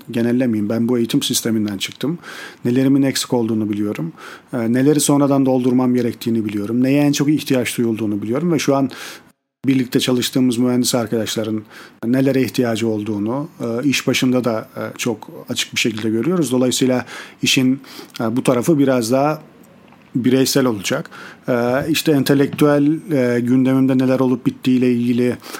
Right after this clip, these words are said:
e, şeyleri de paylaşmak istiyorum zaman zaman, kendine düşün-, kendime düşüncelerimi. E, sesli düşünmek istiyorum. Bu yüzden de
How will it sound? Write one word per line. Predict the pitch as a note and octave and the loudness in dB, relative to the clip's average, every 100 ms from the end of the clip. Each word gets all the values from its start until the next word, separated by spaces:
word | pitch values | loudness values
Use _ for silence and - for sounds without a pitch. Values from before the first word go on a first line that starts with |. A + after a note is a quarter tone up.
| - _ | -18 _
e, | B2+ A2+ | -4 -2
şeyleri | - C3 B2+ B2+ | 0 2 2 0
de | B2 | 0
paylaşmak | A2 G#2 - G#2+ | -2 -2 -4 -4
istiyorum | - A#2+ A2 G#2+ | -6 -4 -4 -2
zaman | A2+ A2+ | -2 -2
zaman, | A2 G#2+ | -2 -4
kendine | G#2 A#2 A#2 A#2 | -4 -2 0 0
düşün-, | A2+ - A#2+ - | -2 -2 -4 -2
kendime | A2+ A2+ A2+ | -4 0 0
düşüncelerimi. | A2+ - A2+ A2+ A2 A2 A#2 F#3 - - - - | -2 -2 0 0 -2 -2 -4 -4 -8 -16 -16 -6
E, | A#2+ | -2
sesli | - C#3+ - D#3 | 2 2 4 2
düşünmek | C3+ B2+ A2+ | 2 2 0
istiyorum. | - - C#3+ E3+ | 0 0 2 4
Bu | D3 | 4
yüzden | C3+ A#2 A#2+ | 2 2 0
de | C3 D#3+ | 0 0